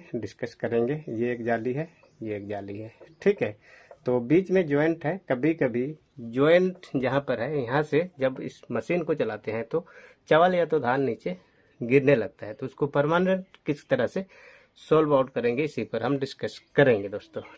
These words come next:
ठीक है। इसको कैसे खोलना है, यहाँ पर मैं आप लोग को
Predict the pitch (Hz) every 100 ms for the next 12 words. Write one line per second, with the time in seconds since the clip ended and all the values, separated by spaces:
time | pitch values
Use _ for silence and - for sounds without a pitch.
0 | _ 185 185 131 113 - 135 143 143 143
1 | - 156 160 170 196 - - 117 117 127
2 | 127 131 113 - 113 131